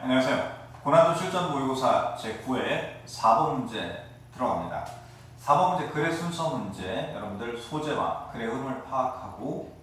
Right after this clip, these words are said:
그리고, 어, 연결어, 접속사, 특별히 대명사에 주의하면서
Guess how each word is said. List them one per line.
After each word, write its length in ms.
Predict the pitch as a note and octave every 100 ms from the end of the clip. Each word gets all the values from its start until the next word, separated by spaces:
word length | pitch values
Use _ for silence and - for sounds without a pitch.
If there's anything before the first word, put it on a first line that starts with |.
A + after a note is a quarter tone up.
| -
그리고, 540 | F#2+ - E3+ - - - - - -
어, 220 | - -
연결어, 720 | - B2+ - D3 - - -
접속사, 800 | - - - D#3 - - - -
특별히 640 | - - F2 E2 F#2+ - - -
대명사에 760 | G2+ A2 C#3+ D3 - C3 B2+ B2+
주의하면서 1040 | A2 G#2 G2 F#2 F#2 - - - - -